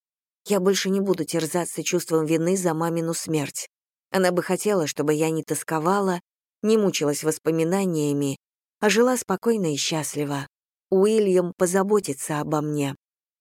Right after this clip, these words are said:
Эстер подошла к нему и сказала: "Милый",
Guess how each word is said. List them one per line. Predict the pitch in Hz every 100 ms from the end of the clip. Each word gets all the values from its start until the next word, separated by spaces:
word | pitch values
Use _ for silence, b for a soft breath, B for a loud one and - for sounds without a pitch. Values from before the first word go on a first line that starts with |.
| _ _ _ _ _ _
Эстер | - 277 - 269
подошла | 220 208 196 240 254
к | -
нему | 220 202 202 202 _
и |
сказала: | 190 - 208 185 151 135 131 _ _ _ _ _ _ _ _ _ -
"Милый", | 175 208 202 165 139